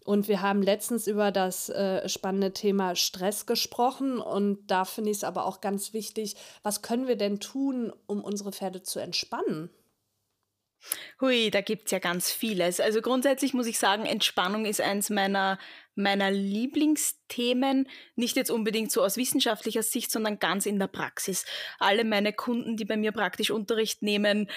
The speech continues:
Speaker 2: äh, werden jetzt wahrscheinlich ein bisschen verschmitzt in sich hineingrinsen, weil ich's einfach immer wieder runterbete, dass für mich die Entspannung einfach das Fundament für jegliches Verhalten ist. Da ist es völlig wurscht,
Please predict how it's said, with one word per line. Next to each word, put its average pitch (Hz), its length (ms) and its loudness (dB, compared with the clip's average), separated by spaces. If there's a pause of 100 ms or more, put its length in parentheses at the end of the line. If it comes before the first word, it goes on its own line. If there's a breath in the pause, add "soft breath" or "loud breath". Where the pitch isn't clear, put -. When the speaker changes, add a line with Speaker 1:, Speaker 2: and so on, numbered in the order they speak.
(180 loud breath)
Speaker 2:
äh, 214 40 2
werden 202 560 4
jetzt 208 140 0
wahrscheinlich 208 380 2
ein 208 100 0
bisschen 214 300 -2
verschmitzt - 440 -2
in 208 120 -2
sich 208 160 -2
hineingrinsen, 220 800 0
weil 202 140 4
ich's 214 120 -2
einfach 202 380 -2
immer 226 420 0
wieder 220 240 2
runterbete, 208 800 -2 (420 loud breath)
dass 196 320 2
für 233 200 0
mich 233 440 0
die 214 360 0
Entspannung 202 880 0 (100)
einfach 196 460 0
das - 200 -4
Fundament 202 600 0
für - 180 0
jegliches 196 800 0
Verhalten 165 500 -2
ist. 175 220 0 (360 loud breath)
Da 196 80 4
ist 196 120 2
es 214 140 2
völlig 233 560 0 (100)
wurscht, 214 600 2